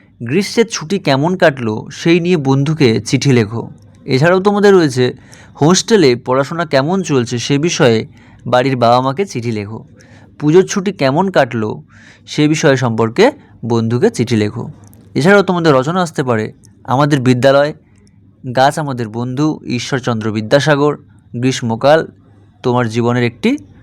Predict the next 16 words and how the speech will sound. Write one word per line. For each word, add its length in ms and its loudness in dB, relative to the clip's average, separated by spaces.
লক্ষ্য। 520 -2
আশা 240 0
করি 220 2
এই 60 6
প্রশ্নগুলো 500 -2
তোমরা 240 0
যদি 160 -2
ভালো 220 2
করে 140 0
প্র্যাকটিস 360 -4
করে 180 2
যাও, 180 2
এর 120 2
মধ্যে 320 0
থেকেই 200 4
তোমরা 300 2